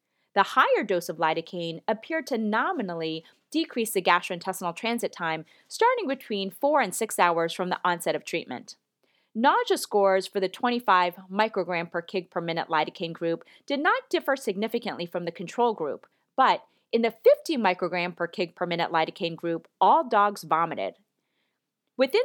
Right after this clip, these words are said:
the fifty microgram per kg per minute lidocaine group, one dog developed such severe vomiting that it had to be withdrawn from that portion of the study.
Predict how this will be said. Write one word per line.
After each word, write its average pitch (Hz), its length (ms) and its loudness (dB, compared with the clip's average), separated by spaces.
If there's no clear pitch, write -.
the 523 120 2
fifty 330 280 -2
microgram 208 560 0
per 185 120 -2
kg 196 320 -4
per 180 120 -4
minute 185 260 -2
lidocaine 185 480 0
group, 165 320 -4
one 415 300 2
dog 277 220 4
developed 196 360 2
such 415 320 2
severe 254 320 0
vomiting 190 640 0
that 202 120 6
it - 120 2
had 349 260 2
to - 80 -14
be 247 80 -2
withdrawn 190 540 2
from 175 160 -6
that 175 180 2
portion 180 300 -4
of 160 80 -6
the 143 80 -6
study. 151 460 -2